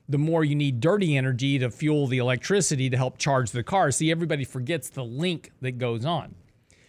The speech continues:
right? Um, we talked about before on the show, it costs, you know, the carbon footprint to build an automobile is about three times as large to build an electric vehicle than it is to build an ice big,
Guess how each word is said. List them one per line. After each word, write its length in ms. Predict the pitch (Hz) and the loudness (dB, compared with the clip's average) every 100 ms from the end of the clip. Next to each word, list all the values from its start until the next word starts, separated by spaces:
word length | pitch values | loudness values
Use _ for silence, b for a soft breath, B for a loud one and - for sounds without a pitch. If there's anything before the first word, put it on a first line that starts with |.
| b | b
right? 260 | - 131 139 b b b b b b b | 2 2 2 b b b b b b b
Um, 280 | 151 143 139 | 0 2 4
we 80 | 143 | 2
talked 180 | 185 160 | 2 4
about 220 | 160 131 | 2 0
before 320 | 127 - 170 | -4 0 0
on 80 | 151 | 2
the 80 | 123 | 0
show, 340 | - 175 165 | 2 2 4
it 140 | 135 - | 2 -2
costs, 500 | - 151 147 - - | 0 2 2 0 -2
you 140 | 135 | 0
know, 80 | 131 | 0
the 100 | 123 | -2
carbon 680 | - 190 202 165 160 139 131 _ _ _ _ _ _ | -2 2 2 2 0 -2 -4 _ _ _ _ _ _
footprint 920 | - - 214 214 - 147 117 120 - - - | -20 -2 0 0 -6 -6 -4 -8 -14 -18 -6
to 220 | - 151 | 0 0
build 480 | 113 175 180 190 151 | 0 2 4 4 2
an 100 | 139 | 0
automobile 840 | 143 156 139 120 117 107 104 110 | 0 0 0 0 0 -2 -4 -8
is 240 | - 135 123 | -2 0 0
about 280 | 127 123 110 | 0 0 -2
three 380 | - 151 185 | -6 -2 -2
times 400 | 190 156 151 139 | -2 -4 -4 -4
as 160 | 127 117 | -4 -4
large 380 | 127 123 127 - | -2 0 0 -2
to 80 | 131 | -2
build 240 | 131 120 | -2 -2
an 80 | 120 | -2
electric 340 | 120 143 147 | -2 -2 -4
vehicle 460 | 120 123 117 117 110 | -2 -2 -2 -4 -4
than 100 | 117 | -4
it 140 | 117 | -2
is 180 | 120 117 | 0 -2
to 140 | - | -4
build 280 | 113 120 113 | -4 -4 -2
an 120 | 110 | -6
ice 360 | 113 139 165 - | -4 -2 -2 -4
big, 320 | 135 117 107 | -8 -10 -10